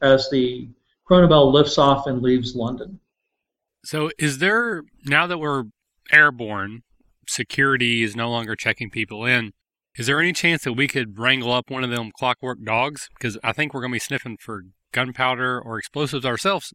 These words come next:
Speaker 2: shortly.
Speaker 1: Um, you're asking whether or not there are any clockwork dogs here?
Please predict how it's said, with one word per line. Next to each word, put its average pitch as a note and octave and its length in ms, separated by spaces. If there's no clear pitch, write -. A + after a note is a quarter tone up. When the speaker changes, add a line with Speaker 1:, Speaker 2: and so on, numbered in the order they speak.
Speaker 2:
shortly. G3 400
Speaker 1:
Um, C#3 880
you're F#3+ 180
asking F3+ 380
whether D#3 200
or D3+ 60
not D3 220
there D3 100
are C3+ 100
any C#3+ 140
clockwork C#3+ 540
dogs B2+ 380
here? C#3+ 360